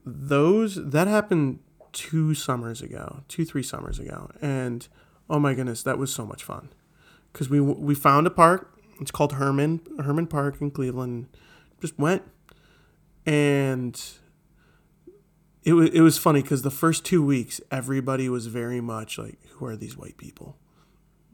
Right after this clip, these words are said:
'Cause it's a very, it's a predominantly African-American, Hispanic community. And, um, the two guys that came up with I-, this idea came from, f-,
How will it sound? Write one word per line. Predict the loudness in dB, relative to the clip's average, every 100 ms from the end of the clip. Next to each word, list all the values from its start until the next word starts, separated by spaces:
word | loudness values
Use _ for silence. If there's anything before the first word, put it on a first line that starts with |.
| -20 -14
'Cause | 0 2
it's | 2
a | 4
very, | 4 6
it's | 4 2
a |
predominantly | 0 2 2 4 4 2 2 -2 -4 -6 _ _ _
African-American, | -8 -6 -6 -2 -2 0 0 -2 -4
Hispanic | -6 -6 -8 -8 -8
community. | -4 -4 -4 -6 -10 -10 -14 -20 -20 -20 -18 -4
And, | -2 -2 -2 -4 -4 -8 -14 _ _ _ _ -14
um, | -6 -4 -2 -4
the | -2
two | 2 4
guys | 6 4 2
that | -2 -4
came | -4 -4 -2
up | -4
with | -4
I-, | -2 -2 -4 -6
this | -4 -4 -2
idea | -4 -4 -4
came | -6 -6 -4
from, | -6 -6 -6
f-, | -8 -12